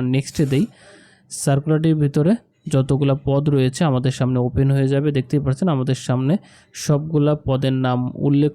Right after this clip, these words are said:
করা রয়েছে। আমরা যেই পদটিতে আবেদন করতে চাই simply পদের উপরে ক্লিক করে নেক্সটে দিলেই আমাদেরকে আবেদন ফর্মটি দেওয়া হবে। So already চলে আসছে, দেখতে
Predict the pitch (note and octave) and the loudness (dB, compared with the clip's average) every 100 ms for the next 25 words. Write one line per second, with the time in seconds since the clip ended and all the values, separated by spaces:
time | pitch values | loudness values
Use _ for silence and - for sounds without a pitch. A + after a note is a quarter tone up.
0 | - C#3+ C#3 C#3+ D3 - D3 B2+ A#2+ A#2+ | 0 0 2 2 0 0 0 2 0 0
1 | C3 B2+ B2 B2+ - C3+ B2+ A#2+ C3 C#3 | 0 0 -2 -4 -2 -2 -2 -2 -2 -2
2 | C3+ C#3 C#3+ D3+ C#3 E3 - C3+ B2 B2+ | 0 -2 -2 -2 0 -2 0 -2 0 -2
3 | B2+ C3 C3 C#3+ C#3 C#3 C#3 C#3+ C#3 D#3 | -2 -2 0 0 0 -2 -2 -2 -2 0
4 | D3+ C3 C3 - D3+ C#3+ D#3 D3 B2 B2+ | 0 0 -2 -2 -2 0 0 0 -2 -2
5 | C3 F3+ D#3+ B2 B2 B2+ - C3 C3+ G#3+ | -4 -2 -2 -2 -2 -2 -2 -4 -2 -2
6 | F3 B2+ B2+ A#2+ B2 A#2+ - _ _ _ | 0 0 0 -2 -2 -6 -8 _ _ _
7 | _ - - D3+ C#3+ D3 D3+ D#3 D#3 D#3+ | _ -10 -2 2 2 0 0 2 2 0
8 | - D#3+ D3 | -2 -2 0